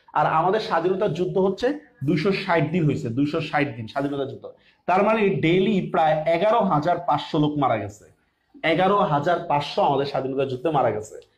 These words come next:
বলা হয়ে থাকে। এখন এটা কোন জরিপ অধিদপ্তর বলছে, কোন পরিসংখ্যান ডিপার্টমেন্ট বলছে, এগুলো কিন্তু আমরা কেউই জানি না। পারলে বের করেন,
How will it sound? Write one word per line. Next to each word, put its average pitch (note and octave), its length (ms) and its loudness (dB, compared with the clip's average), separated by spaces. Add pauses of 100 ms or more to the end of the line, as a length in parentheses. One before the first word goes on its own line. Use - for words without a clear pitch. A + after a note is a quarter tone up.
(160)
বলা F#3+ 180 4
হয়ে D3+ 240 4
থাকে। G#2+ 360 -6 (240)
এখন E3+ 280 -2
এটা F3+ 240 0
কোন A#3 440 -2
জরিপ F#3 360 0
অধিদপ্তর F3+ 480 0
বলছে, C#3+ 500 -4 (220)
কোন A3 280 2
পরিসংখ্যান G3 580 0
ডিপার্টমেন্ট E3+ 480 0
বলছে, D3 400 -4
এগুলো G#3+ 260 0
কিন্তু A3 200 -4
আমরা D#3 180 0
কেউই C#3 240 0
জানি A#2+ 160 -2
না। G#2 280 -14
পারলে A#3+ 240 0
বের F#3+ 220 0
করেন, D3 220 0